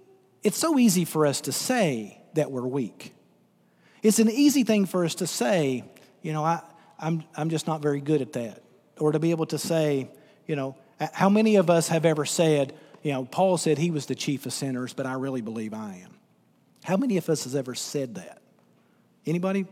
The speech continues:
be willing to admit that you've said it? I've said it numerous times. Paul said it, but that's just because I hadn't been born yet.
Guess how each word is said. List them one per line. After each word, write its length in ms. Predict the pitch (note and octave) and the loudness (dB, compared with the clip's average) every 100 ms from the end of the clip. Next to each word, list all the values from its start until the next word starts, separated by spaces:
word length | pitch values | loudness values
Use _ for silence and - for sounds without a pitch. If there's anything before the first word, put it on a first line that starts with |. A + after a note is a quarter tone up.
| D#3+ | -4
be 100 | D#3+ | -2
willing 480 | D#3+ E3 F3 E3 D#3+ - | -2 -4 -4 -6 -10 -8
to 80 | |
admit 480 | C3 C3+ E3 - - | -4 -2 -2 -6 -10
that 100 | C3 | -8
you've 160 | C#3 - | -8 -6
said 240 | D3+ D#3 | -6 -6
it? 120 | D3+ - - | -8 -14 -10
I've 200 | - G3+ | 0 0
said 200 | - D#3+ | 2 2
it 100 | C#3+ | 2
numerous 380 | C#3+ E3 C#3 A#2 | 0 -2 -4 -8
times. 400 | - G#2 - - - - - | -10 -14 -14 -20 -20 -16 0
Paul 220 | B3 B3 | 2 2
said 260 | - C#3+ | 0 0
it, 180 | D3 D3+ - - - | -2 -4 -14 -20 2
but 420 | D#3 C#3+ - - - | 2 2 -6 -6 -2
that's 160 | E3 | 0
just 120 | G3 | 0
because 240 | F#3 F3 E3 | 0 0 2
I 80 | D3+ | 0
hadn't 220 | E3+ C#3+ | -2 -2
been 160 | C#3+ | 0
born 240 | C#3+ F#3 D#3 | 2 2 0
yet. 240 | A#2+ F#2 | -4 -8